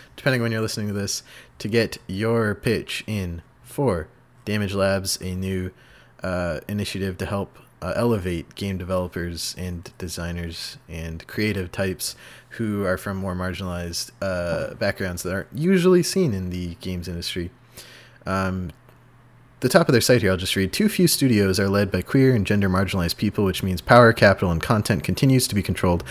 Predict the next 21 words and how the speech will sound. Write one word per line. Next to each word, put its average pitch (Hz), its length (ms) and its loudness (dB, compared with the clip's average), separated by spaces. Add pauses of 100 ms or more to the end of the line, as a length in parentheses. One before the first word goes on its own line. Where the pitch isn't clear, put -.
(180)
by 107 100 4
people 139 400 6
with 113 120 4
a 110 80 2
narrow 120 320 10
b-, 104 200 0
band 98 400 2
of 85 100 0
identities 92 580 2 (260)
and 120 120 6
experiences." 87 760 2 (800)
The 104 120 4
son 90 460 4 (180)
of 87 340 0
the 87 340 -2 (260)
Ubisoft 85 520 0
C 85 220 0
E 82 60 2
O, 80 80 0
cough, - 260 0
cough. - 280 -2